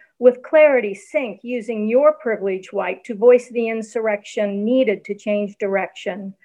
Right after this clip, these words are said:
So welcoming the multitude color of others without pretense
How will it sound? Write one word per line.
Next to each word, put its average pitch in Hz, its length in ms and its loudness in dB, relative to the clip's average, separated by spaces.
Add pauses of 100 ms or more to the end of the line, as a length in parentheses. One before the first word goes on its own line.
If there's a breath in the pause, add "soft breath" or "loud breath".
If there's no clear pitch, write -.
(340 loud breath)
So 233 220 4
welcoming 247 640 2
the 214 80 -2
multitude 233 720 -4
color 226 320 0
of 202 200 0
others 202 440 0 (300)
without 220 720 -2
pretense 220 840 -4